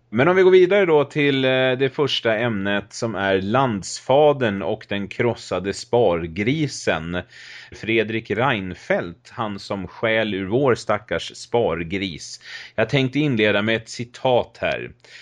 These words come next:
"Nu ber jag svenska folket att ha tålamod med detta, att ha solidaritet med världen utanför. Vi behöver samla oss för att kunna göra det. I långa loppet skapar vi på det sättet en bättre värld." Slutcitat.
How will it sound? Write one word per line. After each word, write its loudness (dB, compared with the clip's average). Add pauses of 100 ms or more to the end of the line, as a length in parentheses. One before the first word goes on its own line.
(160)
"Nu 2
ber 6
jag 4
svenska -2
folket -2
att -4
ha 2
tålamod -2
med -2
detta, -2 (220)
att -2
ha 0
solidaritet -2
med -2
världen -2
utanför. -4 (440)
Vi 2
behöver 6
samla 0
oss -2
för -4
att -2
kunna -2
göra 0
det. -4 (480)
I 0
långa 2
loppet -2
skapar 0
vi 0
på -2
det 0
sättet -8 (100)
en -4
bättre -6 (200)
värld." -2 (100)
Slutcitat. -10